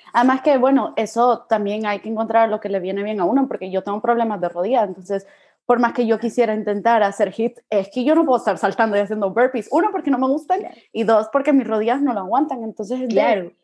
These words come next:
Speaker 1: de encontrar lo que a uno le gusta, y me encantó la palabra que usaste de enriquecedor, porque al, al verlo de esta forma y uno enfocarse más en "soy capaz, mi cuerpo puede",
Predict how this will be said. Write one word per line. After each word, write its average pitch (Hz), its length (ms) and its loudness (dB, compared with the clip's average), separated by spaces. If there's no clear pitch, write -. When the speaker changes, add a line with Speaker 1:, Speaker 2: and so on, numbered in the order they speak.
Speaker 1:
de 277 140 4
encontrar 262 400 2
lo 311 100 2
que 339 80 0
a 302 40 2
uno 302 180 4
le 320 120 4
gusta, 302 360 0
y 262 60 0
me 240 100 -4
encantó 233 280 -2
la 285 120 0
palabra 302 360 -2
que 302 100 -8
usaste 254 420 -2
de 240 200 -2
enriquecedor, 214 840 0
porque 247 680 0
al, 247 280 4
al 240 140 4
verlo 269 280 4
de 349 100 2
esta 339 220 -2
forma 285 680 2
y 240 140 -4
uno 262 180 2
enfocarse 320 540 0
más 294 280 2
en 214 300 -10
"soy 277 320 0
capaz, 277 680 0
mi 254 200 0
cuerpo 247 420 0
puede", 262 580 0